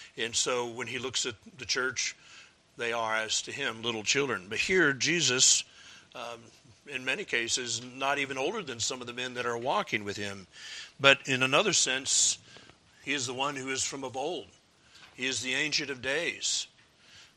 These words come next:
But the term little children speaks especially of the tenderness and the love and the care and the compassion that he has for these men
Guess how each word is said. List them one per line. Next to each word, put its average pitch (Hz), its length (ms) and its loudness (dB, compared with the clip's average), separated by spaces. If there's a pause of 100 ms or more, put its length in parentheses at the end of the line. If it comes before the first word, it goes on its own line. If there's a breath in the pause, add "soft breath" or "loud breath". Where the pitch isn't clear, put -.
(140)
But 151 140 -2
the 151 60 -8
term 165 360 -4
little 151 180 -6
children 135 400 -6
speaks - 400 -2
especially 127 760 -2
of 107 140 -12
the 107 120 -14
tenderness 113 760 -6 (300 loud breath)
and 127 100 -12
the 127 80 -8
love 139 340 -2
and 117 80 -14
the 110 60 -12
care 135 400 0
and 117 80 -6
the 113 60 -12
compassion 127 640 4
that 107 120 2
he 107 100 2
has 110 380 4
for - 100 0
these 104 240 -4
men 110 360 -2